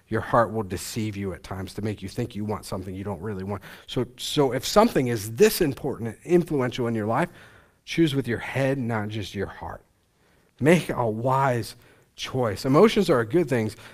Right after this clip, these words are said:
but when it comes to major life decisions, they're not the best helpers. So think through it. This is, this is, by the way, um, what I tell people who are single and they're say, they'll ask, like, "What should I look for in somebody that I should marry, um, since this is an important decision?" And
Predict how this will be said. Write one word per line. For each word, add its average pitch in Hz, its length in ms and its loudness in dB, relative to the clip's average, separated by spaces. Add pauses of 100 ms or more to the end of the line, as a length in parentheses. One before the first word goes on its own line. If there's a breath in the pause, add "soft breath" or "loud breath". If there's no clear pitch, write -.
but 139 140 2
when 147 120 6
it 147 100 4
comes 196 280 2
to 151 100 2
major 143 400 4
life 139 280 4
decisions, 147 540 -2
they're 117 140 -4
not 170 240 -2
the 151 120 -4
best 120 340 -6
helpers. - 560 -10 (560 soft breath)
So - 180 -2
think 208 380 8
through - 320 2
it. - 100 -10 (200 loud breath)
This 233 160 6
is, 202 100 2
this 220 240 4
is, 175 220 0
by 127 500 2
the 135 80 4
way, 127 200 4
um, 123 300 4 (300 loud breath)
what 156 240 8
I 165 140 10
tell 135 340 2
people 123 300 -4
who 117 120 -2
are 107 120 0
single 131 340 0
and 117 100 -2
they're 110 80 -4
say, 107 280 -4 (300 loud breath)
they'll 127 140 0
ask, 123 280 2
like, 113 260 -4
"What 151 260 2
should 160 140 -2
I 123 60 4
look 117 260 0
for 117 220 -2
in 113 60 -4
somebody 110 260 -6
that 101 160 -2
I 101 40 -2
should 107 180 -8
marry, 113 280 -2 (260 loud breath)
um, 101 220 -2
since - 240 -4
this 123 160 -4
is 135 280 0
an 120 100 0
important 113 360 -4
decision?" 113 420 -4 (280 loud breath)
And 127 140 0